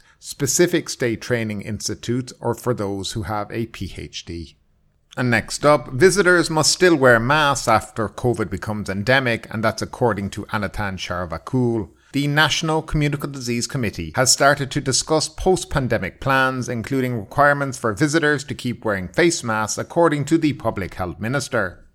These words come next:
Public Health Minister Anutin Charvakul said after chairing the committee's meeting at the Public Health Ministry on Wednesday that the panel was considering measures to control covid nineteen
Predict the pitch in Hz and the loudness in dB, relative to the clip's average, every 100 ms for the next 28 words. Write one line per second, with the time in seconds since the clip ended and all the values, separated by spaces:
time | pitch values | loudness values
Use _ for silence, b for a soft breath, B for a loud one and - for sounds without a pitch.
0 | - - 143 139 - 127 110 127 147 147 | -4 0 2 0 0 -2 -2 -2 -2 -2
1 | - 113 139 - 131 135 123 120 113 - | -2 -2 -2 -2 0 0 0 -4 -4 -4
2 | 113 104 90 - - 151 151 139 - 131 | -2 -2 -4 -4 4 4 4 0 0 4
3 | 127 120 127 123 170 175 170 131 123 135 | 4 4 -2 0 2 4 4 0 -2 -2
4 | 135 131 101 123 143 147 160 143 117 110 | -2 -2 -4 -2 -2 -2 -2 -2 -4 -4
5 | - 113 107 - 110 98 139 151 - 110 | -4 -2 -4 -4 -6 -4 -4 -4 -4 -4
6 | 92 95 135 135 - 98 101 107 123 123 | -4 -2 -2 -2 -2 -2 -2 2 2 2
7 | 127 - 151 156 147 139 - 151 143 160 | -2 0 2 2 2 0 -2 -4 -2 0
8 | 160 156 147 156 147 151 - 156 151 131 | 0 0 0 0 0 -2 -2 -4 -2 0
9 | 190 180 - 131 90 104 98 - 127 120 | 2 2 2 2 0 -2 -4 -2 -2 -4